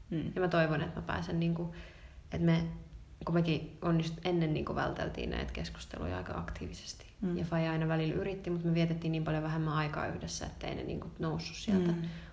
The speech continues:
Speaker 2: Mut nyt ne niinku tulee jokaisessa keskustelussa joku juttu.
Speaker 1: Mm.
Speaker 2: Ja hän ei niinku ymmärrä sitä, miten se loukkaa mua. Ja mä,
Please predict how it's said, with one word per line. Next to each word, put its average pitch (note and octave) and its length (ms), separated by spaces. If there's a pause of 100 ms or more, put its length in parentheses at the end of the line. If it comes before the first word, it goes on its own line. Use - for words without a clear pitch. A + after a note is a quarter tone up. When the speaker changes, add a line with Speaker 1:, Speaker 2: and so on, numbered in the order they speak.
(100)
Speaker 2:
Mut E3+ 100
nyt E3 120
ne D#3+ 80
niinku D3+ 200
tulee D3+ 300
jokaisessa D3 440
keskustelussa E3 680
joku F3 240
juttu. F#3 360 (300)
Speaker 1:
Mm. F3+ 180 (320)
Speaker 2:
Ja D3 340 (1080)
hän E3+ 200
ei E3 100
niinku D#3+ 200
ymmärrä E3+ 340
sitä, E3+ 240
miten E3 240
se E3+ 80
loukkaa E3+ 460
mua. G3+ 260 (320)
Ja E3+ 80
mä, E3 280